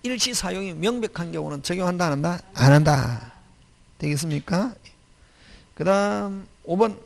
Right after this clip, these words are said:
갑니다. 오 번. 이월 일일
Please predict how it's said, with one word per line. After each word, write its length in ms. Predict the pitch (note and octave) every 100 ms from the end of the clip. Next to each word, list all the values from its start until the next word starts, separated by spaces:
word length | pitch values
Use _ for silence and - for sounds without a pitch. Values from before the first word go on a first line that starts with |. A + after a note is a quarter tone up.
| -
갑니다. 260 | - F#3+ D#3+
오 100 | F#3
번. 160 | F#3 - _ _ _ - - _ _ _ _ _ _ _ _ _ _ _ _ _ _ _ - _ _ _ - - _ _ _ _ _ _ _ -
이월 280 | E3+ G3+ A3
일일 380 | A3+ G#3+ D3